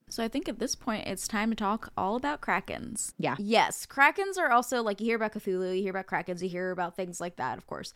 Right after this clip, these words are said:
Speaker 1: This, to me, is, like,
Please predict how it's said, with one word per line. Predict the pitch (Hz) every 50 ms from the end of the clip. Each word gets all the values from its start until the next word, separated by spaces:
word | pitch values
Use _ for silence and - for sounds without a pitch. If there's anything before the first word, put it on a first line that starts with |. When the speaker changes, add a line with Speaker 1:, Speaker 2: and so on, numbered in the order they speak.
| - - - - - - - - _ _ _ _ _ _ _ -
Speaker 1:
This, | - 196 190 196 233 269 302 381 381 - - - - - - - - - _ _ _ _ -
to | - 285 302
me, | 294 311 294 254 202 170 170 185 - _ _ _ _ _ _ _ _ _ -
is, | 214 208 196 202
like, | 226 208 196 190 190 185 185 - -